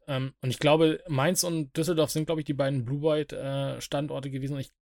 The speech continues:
und Berlin hatten sie ja gerade erst eröffnet, da soll ja auch irgendwie was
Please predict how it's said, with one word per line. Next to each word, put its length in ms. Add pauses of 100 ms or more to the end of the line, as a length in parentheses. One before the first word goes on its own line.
und 140
Berlin 560
hatten 220
sie 100
ja 120
gerade 300
erst 140
eröffnet, 440
da 140
soll 180
ja 140
auch 220
irgendwie 760
was 840